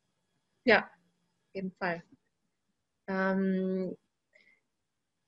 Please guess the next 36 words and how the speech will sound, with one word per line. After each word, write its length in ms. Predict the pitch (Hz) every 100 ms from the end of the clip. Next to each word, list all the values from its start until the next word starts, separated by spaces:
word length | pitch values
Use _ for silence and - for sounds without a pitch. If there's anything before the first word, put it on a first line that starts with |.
| _ -
genau. 680 | 214 196 196 185 170 - - - - _ _ _ -
Ähm, 560 | 214 208 214 208 208 - _ _ _ _
dann 420 | - 202 247 269 269
hat, 180 | 214 208 - _ _ - - - _
dann 240 | 202 233
gibt 160 | 240 226
es 60 | 254
natürlich 360 | 226 233 -
auch 320 | 202 202 - -
so 520 | 196 202 196 180 - - - - -
für 220 | - - 117
zu 220 | 208 185
Hause 280 | 202 214 247
vielleicht, 300 | 214 202 208 - - _
ähm, 180 | 202 196
Ernährung 400 | - 196 233 277
ist 120 | 277 285
ja 60 |
für 120 | 277 240
viele 300 | 247 262 -
auch 120 | 262
ein 100 | 247
Thema, 400 | 262 254 269 262
ne? 120 | 214 226
Das 260 | 220 -
wird 120 | 185
ja 140 | 220 202
auch 60 |
in 100 | 214
der 260 | 196 185 190 - _ _ _
Reha 200 | 208 233
besprochen, 460 | 247 247 - 247 269
hattest 220 | 226 -
du 80 | 240
gesagt, 340 | 240 240 240 -
ne? 220 | 214 233